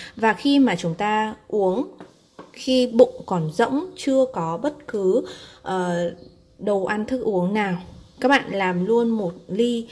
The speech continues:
ờ, trà chanh ấm như thế này thì sẽ giúp cho cơ thể của chúng ta bổ sung được cái hàm lượng vitamin C, ờ, rất cần thiết cho cơ thể, giúp cơ thể của chúng ta được tỉnh táo hơn,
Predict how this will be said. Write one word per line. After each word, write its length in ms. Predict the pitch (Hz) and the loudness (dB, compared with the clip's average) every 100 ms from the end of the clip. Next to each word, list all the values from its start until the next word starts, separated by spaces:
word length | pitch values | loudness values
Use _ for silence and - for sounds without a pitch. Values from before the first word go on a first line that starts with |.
| - - - | -18 -16 -6
ờ, 180 | 175 170 | -6 -4
trà 280 | - 214 185 | -4 -4 -4
chanh 320 | 180 233 226 220 | -4 -2 -2 -4
ấm 280 | 220 180 190 | -4 -2 2
như 180 | 247 233 | 2 2
thế 140 | 220 | -2
này 240 | 214 226 175 - _ - | -8 -8 -10 -18 _ -12
thì 280 | 208 185 185 | -6 -6 -8
sẽ 160 | 247 | -10
giúp 160 | 254 370 | -4 -4
cho 160 | - 269 254 | -4 -6 -4
cơ 100 | 240 | -4
thể 140 | 240 180 | -4 -6
của 60 | |
chúng 200 | 160 170 | -8 -8
ta 240 | 170 214 208 - - | -6 -8 -8 -14 -2
bổ 160 | 240 196 | 2 2
sung 360 | - 247 240 | 4 4 6
được 160 | 226 180 | 2 0
cái 100 | 170 | -2
hàm 240 | 165 214 175 | 0 2 4
lượng 200 | 180 175 | 2 2
vitamin 500 | 214 214 214 214 208 | 0 2 2 2 2
C, 160 | - 233 220 208 - - - - | 4 6 6 4 -6 -18 -20 -10
ờ, 240 | 196 190 | -6 -4
rất 240 | 190 285 - | -4 -4 -4
cần 160 | 180 | -6
thiết 180 | - 262 | 0 -2
cho 80 | 254 | -2
cơ 140 | 214 202 | -10 -8
thể, 220 | 214 170 | -6 -8
giúp 240 | 156 214 320 - | -6 -6 -6 -2
cơ 140 | 269 | -2
thể 160 | 254 185 | 0 -2
của 120 | 147 | -4
chúng 200 | 151 151 | -10 -8
ta 200 | 196 196 | -6 -6
được 180 | 185 185 - | -6 -8 -2
tỉnh 200 | 202 151 | -2 -2
táo 260 | 170 160 190 | -4 -2 -4
hơn, 380 | - 269 262 247 | -2 2 4 4